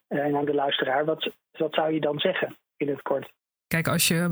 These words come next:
Speaker 2: behoort tot een minderheid, wat bij ons bijvoorbeeld vrouwen op de opleiding zijn, dan moet je je altijd op een of andere manier extra bewijzen, want je bent,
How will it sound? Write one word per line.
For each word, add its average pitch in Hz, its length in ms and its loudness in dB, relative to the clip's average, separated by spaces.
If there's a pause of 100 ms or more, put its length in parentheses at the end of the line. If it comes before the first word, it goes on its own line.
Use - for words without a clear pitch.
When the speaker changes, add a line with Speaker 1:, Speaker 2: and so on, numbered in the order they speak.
Speaker 2:
behoort 180 360 2
tot 180 160 0
een 165 220 4
minderheid, 202 640 4
wat 175 200 2
bij 165 160 4
ons 185 260 2
bijvoorbeeld 170 500 2
vrouwen 175 280 0
op 170 60 0
de - 80 2
opleiding 190 480 4
zijn, 233 440 2 (480)
dan 175 400 2
moet 185 200 4
je 170 80 0
je 165 80 0
altijd 185 560 0 (180)
op 170 120 -4
een 185 140 2
of 185 100 0
andere 175 200 4
manier 170 160 4
extra 175 280 2
bewijzen, 170 380 2
want 170 120 4
je 165 60 2
bent, 175 240 2